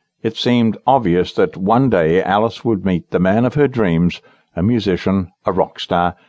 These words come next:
an executive who dressed well, or perhaps a writer, and she would fade away into the suburbs of Sydney. Later at the airport, I thanked her, handed her an envelope with a special bonus in it from Frances, not me,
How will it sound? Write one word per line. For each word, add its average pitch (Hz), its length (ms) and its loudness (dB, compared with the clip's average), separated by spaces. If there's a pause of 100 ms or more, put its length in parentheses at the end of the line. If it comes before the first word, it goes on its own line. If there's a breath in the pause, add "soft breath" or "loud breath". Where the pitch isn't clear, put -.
(220 soft breath)
an 104 140 0
executive 113 560 0
who 117 100 0
dressed 98 380 -2
well, 98 180 2
or 104 80 2
perhaps 95 380 -2
a 90 80 0
writer, 92 500 0 (480 soft breath)
and 98 160 -2
she 107 160 -2
would 90 200 -4
fade 131 320 0
away 82 560 0 (100)
into 87 260 -4
the 104 120 -2
suburbs 73 760 -2
of 95 140 -4
Sydney. 80 500 -4 (1300)
Later 135 340 0
at 101 140 -2
the 104 180 2
airport, - 480 0
I 117 140 0
thanked 113 380 -2
her, 120 200 0 (300)
handed 120 340 -2
her 117 220 2
an 107 140 0
envelope 101 500 0
with 87 220 -2
a 78 60 0
special 85 420 -4
bonus 104 460 0
in 92 180 -4
it 110 180 -2
from 67 300 -8
Frances, 85 520 -4
not 71 220 -4
me, 104 280 0